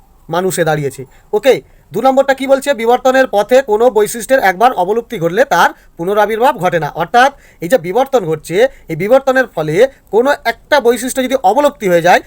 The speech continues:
তাহলে সেটি আর পুনরায় ফিরে আসে না। অর্থাৎ আমরা মানুষ যখন বনমানুষ ছিলাম, বর্তমানে আমাদের কোনো সন্তান হলে সে কিন্তু আর বন মানুষ হয়ে জন্মায় না। ওকে, তিন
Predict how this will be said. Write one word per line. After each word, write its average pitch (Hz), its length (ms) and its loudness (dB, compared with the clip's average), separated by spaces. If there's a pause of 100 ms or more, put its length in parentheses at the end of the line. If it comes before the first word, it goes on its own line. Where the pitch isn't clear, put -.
তাহলে 196 200 -4
সেটি 214 300 -4
আর 233 160 2
পুনরায় 226 480 0
ফিরে 185 200 2 (120)
আসে - 180 -4
না। 214 120 2 (280)
অর্থাৎ 262 320 0 (460)
আমরা 202 280 -2
মানুষ 226 280 -2 (260)
যখন 214 220 0 (100)
বনমানুষ 247 460 0 (120)
ছিলাম, 196 240 2 (500)
বর্তমানে 269 540 0 (120)
আমাদের 247 360 2
কোনো 254 220 0
সন্তান 220 340 0
হলে 214 140 0 (240)
সে 214 120 2
কিন্তু 277 220 -2
আর 262 100 4 (100)
বন 240 180 2
মানুষ 262 260 2
হয়ে 254 140 6 (260)
জন্মায় 170 460 -2
না। 123 40 -16 (340)
ওকে, 240 200 2 (380)
তিন 240 100 -4